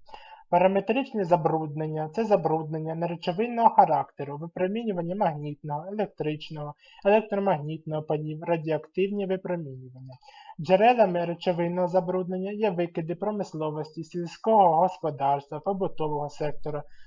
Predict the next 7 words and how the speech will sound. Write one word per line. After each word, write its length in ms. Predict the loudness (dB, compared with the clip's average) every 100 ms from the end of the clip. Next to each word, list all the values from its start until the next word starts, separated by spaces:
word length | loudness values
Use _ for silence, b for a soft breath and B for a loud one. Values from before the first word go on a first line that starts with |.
| B
автомобільного 840 | 2 2 2 -2 -2 -2 -2 2 2 4
транспорту, 640 | 4 4 0 -8 -6 -4
які 340 | -4 -4 -4
містять 520 | -6 -4 -6 -6 -8 -6
токсичні 600 | -8 -6 -6 -6 -10 -12
хімічні 460 | -10 -8 -8 -6
речовини. 640 | -6 -6 -8 -8 -12 -14